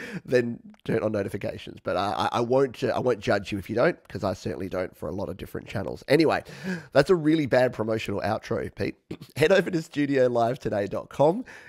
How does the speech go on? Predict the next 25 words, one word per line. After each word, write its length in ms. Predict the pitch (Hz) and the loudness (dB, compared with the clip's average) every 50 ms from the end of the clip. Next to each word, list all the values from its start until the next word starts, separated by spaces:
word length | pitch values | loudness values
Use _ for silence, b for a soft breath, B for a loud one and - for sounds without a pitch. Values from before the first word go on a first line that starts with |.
| B | B
if 180 | - 123 110 - | -4 -4 -4 -2
you 100 | 117 113 | -4 -2
do 240 | 101 107 107 107 98 - | 0 2 2 2 0 -2
want 340 | 98 98 104 80 - - _ | -2 -4 -4 -4 -6 -14 _
to 220 | - - 101 95 - - | -8 -6 -6 -6 -6 -8
check 300 | - - - 135 - - | -10 -6 -6 -6 -4 -4
out 180 | 135 123 120 - | -4 -4 -4 -4
all 180 | - - 160 170 | -2 -2 0 0
the 80 | 160 135 | 0 0
ways 320 | 113 107 104 110 95 95 | 0 0 0 -2 -6 -8
that 100 | 101 85 | -10 -10
you 120 | 95 107 | -10 -10
can 180 | - - 104 - | -8 -8 -8 -8
interact 500 | - - 151 160 151 - 139 147 143 - - | -4 -6 -6 -6 -4 -4 -4 -4 -4 -4 -8
with 100 | 139 127 | -8 -8
the 80 | 123 | -8
channel. 400 | 117 - - 120 113 113 113 107 B B B B B B | -6 -4 -4 -2 -2 -2 -4 -4 B B B B B B
Uh, 160 | - - 104 | -6 -6 -2
go 120 | 104 131 135 | 0 0 0
over 100 | 127 107 | 0 0
to 60 | 101 | -6
Facebook 500 | - - 131 139 135 - - - 131 - | -2 -2 -2 -2 -2 -4 -8 -10 -8 -6
and 120 | 131 113 | -8 -4
join 220 | - 120 117 110 104 | -2 -2 -2 -2 -4
Create, 460 | - - - 113 117 120 120 - | -8 -6 -4 -4 -2 -4 -4 -6